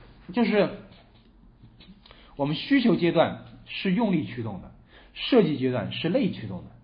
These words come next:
什么叫用力驱动？就是我们需求阶段，你看我画的这些大图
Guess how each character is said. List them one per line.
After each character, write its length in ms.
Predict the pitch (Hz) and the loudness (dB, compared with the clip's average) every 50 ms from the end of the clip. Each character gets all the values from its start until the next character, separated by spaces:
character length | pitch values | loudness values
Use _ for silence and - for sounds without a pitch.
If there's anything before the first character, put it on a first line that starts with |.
| - - - - - _ _ _ _ - _ - | -20 -20 -20 -20 -20 _ _ _ _ -20 _ -18
什 120 | - 151 147 | -12 -10 -6
么 60 | 156 | -4
叫 80 | 165 156 | -2 0
用 180 | 175 170 147 | 0 0 -2
力 60 | 127 | -4
驱 100 | 117 117 | -6 -6
动？ 160 | 101 92 85 - - - - _ - _ - | -8 -8 -10 -10 -14 -20 -20 _ -20 _ -6
就 100 | 180 151 | -6 -4
是 220 | 147 147 143 - - - - - | -4 -6 -8 -8 -12 -20 -20 -12
我 80 | - 107 | -8 -6
们 120 | 117 117 | -6 -6
需 120 | 117 196 185 | -6 -4 -2
求 120 | 185 170 | 0 0
阶 140 | - 175 170 | 0 0 0
段， 240 | 175 156 131 110 101 | 0 0 -2 -2 -4
你 40 | - | -4
看 200 | 151 143 123 113 | -4 -4 -4 -4
我 80 | 95 | -6
画 200 | 92 - - 156 | -6 -4 -4 -4
的 100 | 143 139 123 | -4 -4 -8
这 120 | 131 139 | -8 -10
些 80 | 143 147 | -10 -4
大 240 | - 190 156 117 107 | -4 -4 -4 -4 -8
图 240 | - - 87 160 | -12 -14 -16 -16